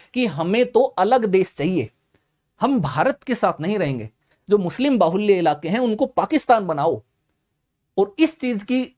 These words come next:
बात यहां पर नहीं की गई थी। इसमें दो अलग-अलग संविधान सभाओं की बात नहीं की गई थी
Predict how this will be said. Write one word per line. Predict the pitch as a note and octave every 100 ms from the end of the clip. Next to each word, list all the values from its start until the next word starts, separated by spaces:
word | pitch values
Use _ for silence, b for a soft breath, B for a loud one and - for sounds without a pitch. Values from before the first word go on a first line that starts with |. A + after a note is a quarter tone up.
| -
बात | C#3+ F3 A#3+ - _ _ -
यहां | F#3 D#3+
पर | E3 C4 C4 - _ _
नहीं | C#3+ D#3 F#3
की | G3
गई | F#3 E3
थी। | E3+ _ _ _ _ _ _ _ _ _ _ _ _ -
इसमें | B3 D4 A#3+
दो | C4
अलग-अलग | C#4+ G#3+ A#3+ C#4 C#4 C#4+
संविधान | - G3 G3 A#3
सभाओं | B3 F#3 F3+ G3+
की | G#3+
बात | G#3 A3 A#3 -
नहीं | D3 D#3 G3
की | G3+
गई | F#3+ F#3+
थी | F#3 F#3